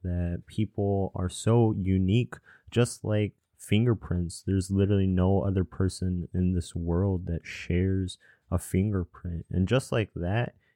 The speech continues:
even in songwriting, people who have similar experiences totally have a different voice, unique voice. So that personal,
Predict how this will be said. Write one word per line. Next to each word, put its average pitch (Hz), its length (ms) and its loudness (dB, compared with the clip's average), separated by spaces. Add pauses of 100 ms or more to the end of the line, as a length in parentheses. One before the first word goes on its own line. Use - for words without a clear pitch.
(120)
even 139 340 0
in 120 80 0
songwriting, 90 920 -2 (280)
people 98 500 0
who 98 340 2 (380)
have 98 200 -2
similar 101 720 0
experiences 107 1300 -4
totally 113 480 0
have 92 220 0
a 90 60 -2
different 87 640 -4 (760)
voice, 90 720 2 (640)
unique 95 500 4
voice. 80 340 -4
So 101 180 0
that 95 420 0 (300)
personal, 117 840 0